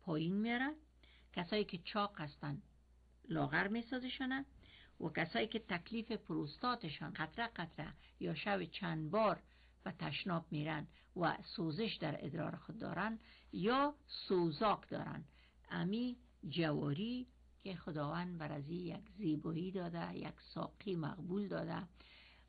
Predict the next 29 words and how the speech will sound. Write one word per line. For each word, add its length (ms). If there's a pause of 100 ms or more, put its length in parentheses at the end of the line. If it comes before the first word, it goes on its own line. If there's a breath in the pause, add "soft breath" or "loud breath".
و 140
خود 280
از 220
این 140
مثل 240
دانگک‌های 680
بسیار 480
زیباست 640 (260 loud breath)
و 100
ریشه 460
از 180
یک 240
ریشه 340
طلایی 420
است 140
که 80
خانم، 420 (440 loud breath)
اه، 800
شیرین 420
عزیز 580
امیال 400
جواری 500
را 60
برتان 380
انداخته 580 (440 loud breath)
و 100
شما 300
سعی 240
کنین 320